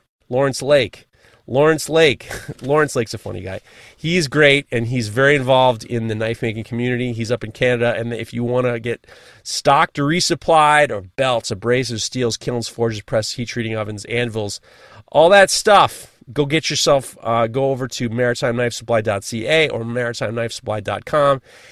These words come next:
and he'll get you squared away. If you get the ten pack of abrasive, abrasive belts, you get one, you get ten percent off. So that's really good. T R Maker equipment, anything you need to get resupplied, anything in the knife making game. And if you want something, you don't think you have it, go check him out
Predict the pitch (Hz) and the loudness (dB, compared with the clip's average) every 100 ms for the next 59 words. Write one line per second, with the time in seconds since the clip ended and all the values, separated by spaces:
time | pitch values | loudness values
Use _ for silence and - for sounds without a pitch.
0 | - 113 120 120 120 127 123 120 - 127 | -10 -4 -2 -2 -2 -4 -4 -4 -2 -2
1 | 139 156 123 117 135 123 151 135 - 156 | 2 2 2 -4 -6 -4 -4 -4 -2 -2
2 | 156 143 143 131 117 156 160 - - 120 | 2 2 2 0 0 2 2 0 -2 -2
3 | 107 165 185 143 113 120 120 117 120 - | 0 0 2 -2 2 2 2 -2 -6 -4
4 | 123 131 127 123 123 - 117 117 120 120 | -2 -2 -2 -8 -6 -4 -4 -4 -4 -2
5 | 110 - 104 113 165 - 254 269 320 143 | -4 -6 -6 -4 -6 -6 -6 -4 -4 -6
6 | - - - - - 156 143 147 139 127 | -8 -20 -20 -6 2 4 6 4 2 0
7 | 143 113 113 131 151 165 147 147 139 127 | 0 0 -2 -4 -4 -2 0 0 -2 -2
8 | 127 135 147 127 - 135 123 110 151 170 | -4 -4 -4 -4 0 2 2 0 -4 -4
9 | - 160 147 147 147 156 135 135 147 143 | -2 -2 0 0 0 -2 -4 -4 0 0
10 | 117 120 - 160 156 - 131 123 147 196 | 0 -6 -6 -6 -6 -10 -10 2 4 4
11 | 196 - 123 127 127 127 120 131 120 135 | 2 0 0 -2 -2 -4 -2 -4 -2 -4
12 | 113 139 156 131 120 117 - 117 117 117 | 0 4 4 2 -2 -6 -2 -4 -2 -2
13 | 113 | -4